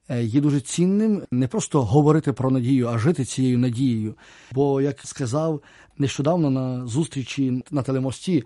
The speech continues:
е, Папи Франциска з українською молоддю блаженніший Святослав, що обличчям надії сьогодні є українська молодь, яка реально живе цю надію.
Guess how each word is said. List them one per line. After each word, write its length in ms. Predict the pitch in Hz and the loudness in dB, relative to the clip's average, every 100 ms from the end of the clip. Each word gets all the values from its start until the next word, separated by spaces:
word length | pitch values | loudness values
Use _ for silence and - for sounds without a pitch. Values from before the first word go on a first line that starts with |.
| - - _ | -6 -20 _
е, 280 | 143 123 123 | -4 -2 -2
Папи 280 | - 135 135 | -2 -2 -2
Франциска 580 | 117 139 131 156 - 127 | -4 -4 0 -2 -2 -4
з 80 | 123 | -4
українською 500 | 147 143 156 - 151 | -2 0 2 2 2
молоддю 240 | 151 135 | 2 2
блаженніший 480 | 131 147 147 - 135 | 2 2 2 0 -4
Святослав, 440 | 143 151 165 196 - - | -4 -2 0 0 -4 -18
що 440 | - - 160 147 131 - _ _ - | -16 -2 2 2 0 -10 _ _ -2
обличчям 720 | 147 135 180 196 - 160 135 | 0 4 4 4 2 2 4
надії 420 | 143 127 196 190 | 2 2 0 0
сьогодні 380 | - 156 147 143 | 2 2 2 2
є 260 | 139 156 | 2 2
українська 520 | 160 131 139 156 - 147 | 0 0 2 2 0 0
молодь, 400 | 165 123 104 - - - | 0 0 -4 -12 -12 -6
яка 480 | 123 139 143 143 - - - | -4 -2 -2 -2 -6 -18 -10
реально 400 | 135 147 151 127 | -2 0 0 0
живе 260 | 110 151 | 0 0
цю 140 | 131 120 | 0 -4
надію. 340 | 117 113 107 | -4 -6 -8